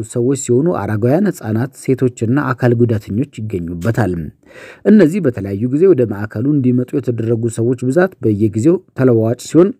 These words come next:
በሺዎች የሚገመቱ ሰዎች በማቆያ ማዕከል ውስጥ ይገኙ እንደነበረ ኮሚሽኑ ክትትል ያደረገበትን ጊዜ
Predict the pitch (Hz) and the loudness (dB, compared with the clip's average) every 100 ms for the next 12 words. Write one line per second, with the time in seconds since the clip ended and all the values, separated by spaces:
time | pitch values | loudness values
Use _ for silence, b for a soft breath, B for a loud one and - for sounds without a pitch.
0 | _ 151 170 156 156 - 131 131 120 127 | _ 0 0 0 -2 0 2 2 2 2
1 | 123 123 - 123 127 160 123 123 123 - | 2 0 -4 -2 -2 -2 0 0 0 -4
2 | 131 117 110 110 110 117 160 175 - B | -2 -2 -2 -4 -4 0 0 -2 -10 B
3 | B B - 202 170 190 185 170 170 160 | B B -4 2 4 4 2 0 0 0
4 | 151 196 - 190 165 160 180 180 170 170 | -2 -4 -2 -2 -2 -4 -4 -2 -4 0
5 | 165 143 139 139 143 131 135 147 135 | 0 0 0 2 2 0 0 0 4